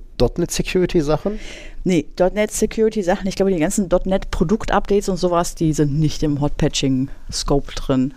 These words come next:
Speaker 2: Das
Speaker 1: Mhm.
Speaker 2: heißt, die kannst du nur regulär, regulär
Speaker 1: Also
Speaker 2: installieren.
Speaker 1: normale
Speaker 2: Soweit
Speaker 1: kumulative Updates auch?
Speaker 2: Ja, genau.
Speaker 1: Okay.
Speaker 2: Und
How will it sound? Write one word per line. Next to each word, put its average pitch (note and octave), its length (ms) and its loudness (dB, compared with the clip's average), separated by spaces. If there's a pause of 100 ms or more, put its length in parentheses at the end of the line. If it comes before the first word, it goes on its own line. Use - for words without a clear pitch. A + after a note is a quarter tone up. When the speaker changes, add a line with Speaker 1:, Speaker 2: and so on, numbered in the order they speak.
(100)
Speaker 2:
Das A3 200 0
Speaker 1:
Mhm. - 40 2
Speaker 2:
heißt, B2+ 240 0
die C#3 60 -2
kannst D3 300 0
du D3+ 40 -2
nur D3+ 300 2
regulär, C3+ 540 0 (200)
regulär C#3 280 0
Speaker 1:
Also B2+ 100 2
Speaker 2:
installieren. A#2 320 0
Speaker 1:
normale G#2+ 160 2
Speaker 2:
Soweit D#3 160 2
Speaker 1:
kumulative A2+ 400 2
Updates G2+ 260 0
auch? F2+ 200 -2 (460)
Speaker 2:
Ja, C3 220 2 (280)
genau. C#3+ 300 -4 (1600)
Speaker 1:
Okay. - 260 2 (720)
Speaker 2:
Und A#3+ 300 0